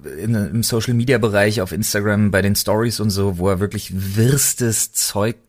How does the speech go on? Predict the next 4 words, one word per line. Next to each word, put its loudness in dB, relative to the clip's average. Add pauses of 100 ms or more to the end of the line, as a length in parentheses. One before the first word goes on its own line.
(100)
redete 0
und 2
sich, -4
äh, -2